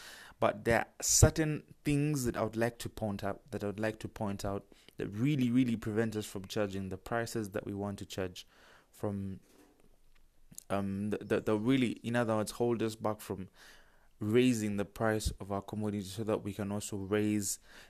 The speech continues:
the, the, the quality and everything else, you know what I mean, pay the people that work for you and all that kind of stuff, the whole nine. So I just want to go through a few of them, and if you, if you feel like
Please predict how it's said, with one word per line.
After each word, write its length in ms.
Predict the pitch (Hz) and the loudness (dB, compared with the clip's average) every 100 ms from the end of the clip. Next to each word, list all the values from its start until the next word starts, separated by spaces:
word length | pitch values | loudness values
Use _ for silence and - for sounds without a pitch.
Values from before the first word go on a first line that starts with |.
| _ - | _ 0
the, 600 | 104 98 98 95 - - | 2 4 4 2 -2 -6
the, 120 | 87 | -6
the 120 | - | -6
quality 580 | - - 113 104 - 101 | -6 2 2 2 0 0
and 140 | 98 | -2
everything 400 | 101 101 98 110 | -4 -4 -4 -2
else, 260 | 110 95 - | 0 -2 -2
you 60 | 95 | -6
know 40 | |
what 80 | 101 | -6
I 20 | |
mean, 160 | 95 - | -8 -4
pay 120 | 107 | -2
the 120 | 95 | -2
people 280 | 95 107 107 | -2 -2 0
that 120 | 101 | 0
work 220 | 90 98 104 | 0 -2 -2
for 140 | - | -2
you 120 | 101 | -2
and 100 | 98 | -2
all 160 | 131 120 | -2 -4
that 100 | - | -4
kind 220 | 98 95 | -8 -8
of 80 | - | -14
stuff, 240 | - - | -12 -4
the 80 | 113 | 0
whole 180 | 120 123 | 0 0
nine. 220 | 113 87 - - - - - - | -4 -6 -8 -20 -20 -20 -20 2
So 200 | 139 - | 2 4
I 80 | - | 2
just 260 | 123 135 156 | 4 4 4
want 160 | 165 160 | 2 2
to 80 | |
go 160 | 123 135 | 6 6
through 260 | 131 120 107 | 6 2 2
a 60 | |
few 260 | 101 127 131 | 0 2 2
of 140 | 101 | 4
them, 200 | 110 107 | 0 0
and 180 | 110 107 | -2 -4
if 160 | 104 - | -4 -2
you, 120 | 131 | -2
if 200 | - 107 | -2 -10
you 60 | 107 | -12
feel 320 | - 151 147 | -8 -2 2
like 220 | 139 135 | 4 2